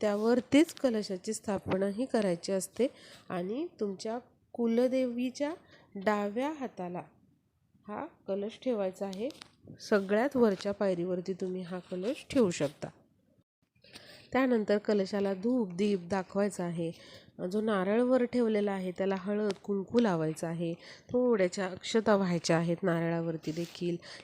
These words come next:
एखादं फूल किंवा वेणी किंवा गजरा असेल, तर तो तुम्ही ठेवू शकता. अशा पद्धतीने आपल्याला कुलदेवीच्या नावाने असा हा मंगल कलश आपल्या देवघरामध्ये स्थापन करायचा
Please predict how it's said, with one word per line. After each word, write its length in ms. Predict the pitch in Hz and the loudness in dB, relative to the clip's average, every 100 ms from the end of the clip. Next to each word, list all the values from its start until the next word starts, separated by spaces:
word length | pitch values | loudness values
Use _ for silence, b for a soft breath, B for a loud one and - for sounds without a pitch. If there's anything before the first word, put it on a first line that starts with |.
| - | -8
एखादं 380 | 196 190 185 196 | -6 -4 -2 -2
फूल 400 | - 247 226 185 - | 0 2 4 2 -2
किंवा 360 | 202 185 196 | -2 0 0
वेणी 480 | 196 208 202 190 175 | 2 2 2 0 0
किंवा 240 | 190 185 196 | -2 -2 0
गजरा 420 | 190 196 208 220 | 2 4 6 4
असेल, 440 | 196 - 165 175 | 2 2 -2 0
तर 140 | 196 220 B B B - | -2 -2 B B B 0
तो 100 | 285 | 2
तुम्ही 320 | 226 190 185 | 2 0 0
ठेवू 280 | 190 196 185 | 0 0 2
शकता. 400 | 196 170 - 175 - | 2 0 -2 -2 -2
अशा 240 | 185 233 | 0 2
पद्धतीने 640 | - 180 180 - 175 190 339 B B B | 2 2 -2 -4 -2 0 -2 B B B
आपल्याला 460 | 180 - 175 175 175 | -6 -2 -2 -2 -4
कुलदेवीच्या 840 | - 233 214 214 220 202 202 277 | -4 0 2 4 4 2 0 -2
नावाने 580 | 277 196 170 170 175 240 349 B B - | 0 -2 -4 -4 -2 -2 -4 B B -10
असा 240 | 175 - | -8 -6
हा 400 | 165 160 226 175 | -6 -2 0 0
मंगल 400 | 185 185 180 175 | -2 -2 0 0
कलश 440 | 175 - 247 214 165 | 0 4 6 6 4
आपल्या 280 | 175 185 180 | 0 0 0
देवघरामध्ये 880 | 185 175 170 226 294 214 170 180 | 0 0 0 4 4 4 2 -2
स्थापन 460 | - 185 160 165 165 | -2 -6 -6 -6 -6
करायचा 580 | 170 160 156 - 208 | -6 -6 -6 0 0